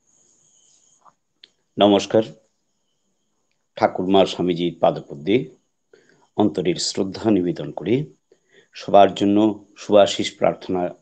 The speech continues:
করে আজকের তত্ত্বমসী আলোচনায় যারা উপস্থিত হয়েছেন, যাদের জন্য আমাদের শ্রদ্ধেয় প্রিয় বক্তা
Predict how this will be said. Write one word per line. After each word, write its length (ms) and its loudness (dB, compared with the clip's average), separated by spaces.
করে 260 -6
আজকের 500 4
তত্ত্বমসী 880 -2
আলোচনায় 600 0
যারা 220 4
উপস্থিত 500 -2
হয়েছেন, 600 -2
যাদের 400 4
জন্য 640 8
আমাদের 640 -2
শ্রদ্ধেয় 600 4
প্রিয় 180 4
বক্তা 500 4